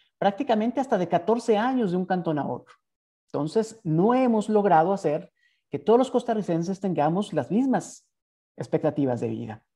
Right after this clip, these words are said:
Ese es un reto y es un dato dos mil dieciocho, es decir, antes de la pandemia. La pandemia va a afectar también esa distribución de esperanza de vida. Por supuesto, estas brechas se profundizan por las ineficiencias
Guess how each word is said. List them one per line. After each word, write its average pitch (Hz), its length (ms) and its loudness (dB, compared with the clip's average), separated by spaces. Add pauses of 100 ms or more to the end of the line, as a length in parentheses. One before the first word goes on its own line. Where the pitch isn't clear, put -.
(240)
Ese 175 160 -10
es 170 100 -4
un 202 80 2
reto 208 300 0
y 180 60 0
es 170 100 -4
un 175 100 -2
dato 190 520 4 (100)
dos 131 180 -12
mil 156 140 0
dieciocho, 156 420 0
es 135 80 -6
decir, 165 400 -2
antes 175 340 -2
de 233 60 4
la 196 100 6
pandemia. 156 520 -2 (320)
La 120 100 -12
pandemia 180 400 2
va 185 120 8
a 233 40 6
afectar 165 440 0
también 147 320 -4
esa 151 120 -4
distribución 147 520 -4
de 147 40 -2
esperanza 127 440 -6
de 113 60 -8
vida. 107 340 -10 (880)
Por 196 100 2
supuesto, 233 360 4
estas 233 200 -2
brechas 214 540 0
se - 160 -2
profundizan 165 680 0
por 240 100 0
las 196 140 0
ineficiencias 160 1000 -2